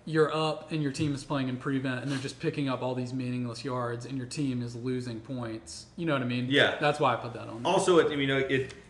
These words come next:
Speaker 2: not having that in there, 'cause the team could drive to the, to the five-yard line fourteen times.
Speaker 1: Right.
Speaker 2: And if you stonewall them every time, you're, you should probably get a little bonus
Speaker 1: Yeah,
Speaker 2: for that.
Speaker 1: yeah.
Speaker 2: Instead of just losing out on yards.
Speaker 1: But anyways, th-, those were just suggestions that I wanted to throw out there.
Speaker 2: Yeah.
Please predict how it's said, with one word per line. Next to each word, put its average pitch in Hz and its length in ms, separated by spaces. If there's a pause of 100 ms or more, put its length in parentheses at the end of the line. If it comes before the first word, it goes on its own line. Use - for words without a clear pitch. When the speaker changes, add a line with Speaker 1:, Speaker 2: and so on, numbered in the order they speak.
(120)
Speaker 2:
not 143 260
having 117 200
that 110 160
in 107 80
there, 107 120
'cause 110 140
the 117 80
team 151 260
could 123 140
drive 123 300
to 110 60
the, 104 200 (140)
to 123 80
the 110 80
five-yard 107 480
line 92 260
fourteen 113 440
times. 95 400 (180)
Speaker 1:
Right. 135 160
Speaker 2:
And 117 100
if 117 100
you 107 60
stonewall 104 720
them 95 180
every 110 280
time, 107 280
you're, 101 120 (160)
you 135 100
should 120 180
probably 101 220
get 92 100
a 92 40
little 85 180
bonus 87 200
Speaker 1:
Yeah, 139 100
Speaker 2:
for - 140
that. 80 200
Speaker 1:
yeah. 135 120 (200)
Speaker 2:
Instead 104 240
of 92 100
just 87 180
losing 87 300
out 78 160
on 78 140
yards. 82 260
Speaker 1:
But 151 120
anyways, 120 200
th-, 202 280
those 185 180
were 156 100
just - 460
suggestions 117 580
that 113 140
I 110 80
wanted 123 320
to 123 60
throw 120 160
out - 180
there. 151 260
Speaker 2:
Yeah. 107 200